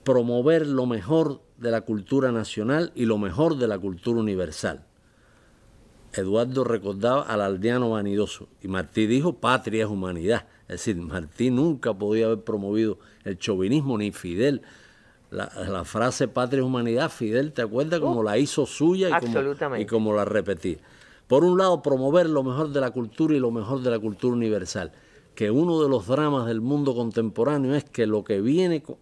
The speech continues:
Speaker 1: en esa oleada globalizadora no es lo mejor de la cultura de Occidente,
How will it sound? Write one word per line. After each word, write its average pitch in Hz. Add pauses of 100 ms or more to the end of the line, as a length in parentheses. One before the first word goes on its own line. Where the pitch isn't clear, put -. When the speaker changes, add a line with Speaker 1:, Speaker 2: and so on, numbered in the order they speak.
Speaker 1:
en 120
esa 143
oleada 135
globalizadora 117 (460)
no 117
es 135
lo 135
mejor 120
de 113
la 104
cultura 101
de 117
Occidente, 107